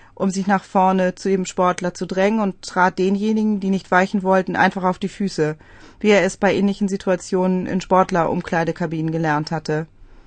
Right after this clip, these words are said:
Er war größer als die meisten anderen Journalisten, und das kam ihm zugute.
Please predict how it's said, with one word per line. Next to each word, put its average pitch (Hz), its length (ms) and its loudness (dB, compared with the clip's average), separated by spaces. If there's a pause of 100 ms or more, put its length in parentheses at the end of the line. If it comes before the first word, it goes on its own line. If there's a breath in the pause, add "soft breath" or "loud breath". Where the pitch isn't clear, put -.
(160 soft breath)
Er 180 140 0
war 196 140 6
größer 208 400 2
als 165 180 0
die 190 100 -2
meisten 175 360 2
anderen 185 400 2
Journalisten, 202 760 0
und 185 160 -2
das 190 200 0
kam 190 180 0
ihm 190 140 -2
zugute. 170 580 -4